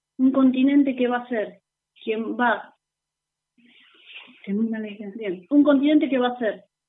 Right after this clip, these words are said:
Speaker 1: quien va a dar mano de obra, alimento, eh, y fuerza para sostener lo que es, eh, la Europa,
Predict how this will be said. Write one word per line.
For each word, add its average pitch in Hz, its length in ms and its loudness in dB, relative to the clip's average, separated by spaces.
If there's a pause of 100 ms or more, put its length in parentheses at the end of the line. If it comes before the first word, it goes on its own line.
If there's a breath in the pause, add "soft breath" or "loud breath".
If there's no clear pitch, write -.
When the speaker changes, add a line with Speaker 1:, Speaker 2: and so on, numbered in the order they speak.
(140)
Speaker 1:
quien 233 240 4
va 277 160 6
a 269 80 2
dar 202 340 0
mano 285 360 2
de 269 120 2
obra, 175 400 -4 (1040)
alimento, 285 540 4 (1700)
eh, 185 680 0 (680)
y 208 220 -4
fuerza 320 540 4 (600)
para 208 260 0
sostener 233 540 -4 (260)
lo 202 240 -6
que 202 220 -4
es, 208 120 -14 (280)
eh, 180 400 -8
la 196 140 -2
Europa, 190 500 -4